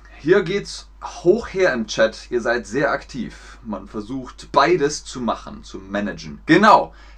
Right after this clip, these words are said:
das ist Blinken. Man hat hinter dem Lenkrad den Blinkhebel. Genau, dann blinkt man. Das Auto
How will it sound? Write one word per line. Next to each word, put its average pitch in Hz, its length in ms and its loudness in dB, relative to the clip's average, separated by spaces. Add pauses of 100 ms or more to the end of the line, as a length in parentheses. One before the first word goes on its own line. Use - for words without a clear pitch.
das 160 240 0
ist 131 300 -6
Blinken. 151 520 0
Man 78 360 -10
hat - 400 -4 (320)
hinter 160 720 0 (240)
dem 117 500 0 (460)
Lenkrad 117 880 -2
den 104 160 -4
Blinkhebel. 117 680 -6 (3750)
Genau, 131 340 4
dann 123 320 -2
blinkt 165 500 0
man. 92 220 -4
Das - 260 -4
Auto 143 600 4